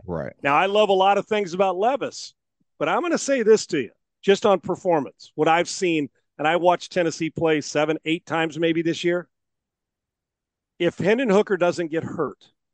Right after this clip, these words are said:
Speaker 2: the conversations about who the second best quarterback in this draft is, I'm telling you, Hooker, and, and if he plays all the way through, you're
Speaker 1: Mm-hmm.
Speaker 2: gonna get some that have him ranked ahead of Richardson and Levis. Some already do,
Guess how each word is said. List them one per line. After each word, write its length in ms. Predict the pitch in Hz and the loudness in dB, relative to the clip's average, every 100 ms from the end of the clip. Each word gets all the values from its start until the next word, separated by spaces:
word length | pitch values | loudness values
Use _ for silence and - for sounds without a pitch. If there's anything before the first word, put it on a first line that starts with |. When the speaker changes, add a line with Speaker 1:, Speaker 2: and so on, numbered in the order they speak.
| _ _ _ _ _ _ _ _ _ _ | _ _ _ _ _ _ _ _ _ _
Speaker 2:
the 100 | 143 | -8
conversations 800 | - 180 185 180 - 180 - 143 | -2 0 2 0 2 0 0 -6
about 260 | 139 143 135 | -2 0 0
who 140 | 151 | -2
the 80 | 143 | -4
second 400 | - 165 151 143 | -2 -4 -2 -2
best 200 | 139 131 | -2 -4
quarterback 460 | - 143 123 123 120 | -4 -4 -2 -6 -6
in 60 | |
this 160 | 117 110 | -12 -8
draft 340 | 127 110 - | -6 -6 -8
is, 320 | 85 - - _ _ _ _ _ _ _ | -18 -20 -20 _ _ _ _ _ _ _
I'm 100 | 123 | -6
telling 340 | 120 147 135 107 | 0 2 2 0
you, 100 | 85 _ _ _ _ _ _ _ _ | -4 _ _ _ _ _ _ _ _
Hooker, 600 | - 165 - 185 180 160 _ _ _ _ _ | 2 2 4 2 2 -2 _ _ _ _ _
and, 420 | 143 139 131 123 - | 2 4 4 2 -2
and 400 | 147 123 120 107 - _ _ | -2 -2 -2 -6 -16 _ _
if 160 | - 123 | -4 0
he 180 | 147 190 | 2 0
plays 400 | - - 190 156 | 0 2 4 6
all 200 | 156 170 | 6 6
the 60 | |
way 200 | 175 185 | 4 2
through, 380 | 190 156 147 131 131 _ _ _ - | 2 2 2 2 -2 _ _ _ -6
you're 220 | 120 156 | 2 4
Speaker 1:
Mm-hmm. 80 | 196 | 4
Speaker 2:
gonna 200 | 185 175 | 2 2
get 240 | 165 180 | 0 -2
some 460 | - 196 185 160 143 | -2 0 2 2 -2
that 100 | 147 | -4
have 240 | 147 143 | -2 -2
him 240 | 156 147 139 | -2 -6 -2
ranked 260 | 147 135 | -4 -4
ahead 220 | 143 143 | -8 -4
of 100 | 135 | -2
Richardson 880 | 127 147 - 143 - 160 156 151 147 | 0 -2 -4 -12 -4 0 2 2 0
and 240 | 147 123 123 | -4 -6 -2
Levis. 420 | 139 143 139 139 | 0 2 0 -2
Some 300 | - 196 180 | -2 -2 0
already 300 | 131 127 127 | -2 -4 -6
do, 420 | 117 170 254 131 | 2 2 2 -4